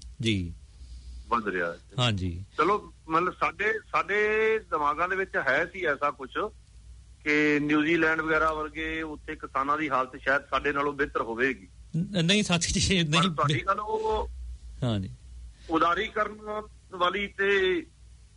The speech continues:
Speaker 2: ਜਿਹੜੀ ਨੀਤੀ ਆ, ਅਸਲ ਚ ਉਹਨਾਂ ਸੱਚਮੁੱਚ ਹੀ ਦੁਨੀਆ ਨੂੰ ਪਿੰਡ ਸਮਝਿਆ ਕਿ ਉਹਨਾਂ ਵਾਸਤੇ ਉਹ ਇੱਕ, ਇੱਕ ਪਿੰਡ ਹੀ ਹੈ ਔਰ ਇੱਕ ਪਿੰਡ
Speaker 1: ਬਿਲਕੁਲ।
Speaker 2: ਦੇ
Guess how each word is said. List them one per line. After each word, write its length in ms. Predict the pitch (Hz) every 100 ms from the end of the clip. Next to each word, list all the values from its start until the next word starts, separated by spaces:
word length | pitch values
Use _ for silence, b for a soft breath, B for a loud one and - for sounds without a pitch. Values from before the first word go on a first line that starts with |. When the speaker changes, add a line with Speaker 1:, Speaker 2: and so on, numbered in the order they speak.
| - - -
Speaker 2:
ਜਿਹੜੀ 220 | 165 185 190
ਨੀਤੀ 420 | 170 160 202 202
ਆ, 100 | 202
ਅਸਲ 140 | 208
ਚ 80 | 202
ਉਹਨਾਂ 220 | 214 226
ਸੱਚਮੁੱਚ 460 | 214 196 214 233 226
ਹੀ 40 |
ਦੁਨੀਆ 340 | 196 190 190 196
ਨੂੰ 80 |
ਪਿੰਡ 260 | 185 180 170 165
ਸਮਝਿਆ 360 | 160 160 160
ਕਿ 100 | 170
ਉਹਨਾਂ 200 | 185 190
ਵਾਸਤੇ 320 | 190 185 175
ਉਹ 120 | 165 180
ਇੱਕ, 200 | 175 208 - 233
ਇੱਕ 140 | -
ਪਿੰਡ 280 | 233 240 247
ਹੀ 120 | 247
ਹੈ 60 | 254
ਔਰ 220 | 254 247
ਇੱਕ 140 | 247 214
ਪਿੰਡ 220 | 202 185
Speaker 1:
ਬਿਲਕੁਲ। 240 | 160 160
Speaker 2:
ਦੇ 160 | 226 226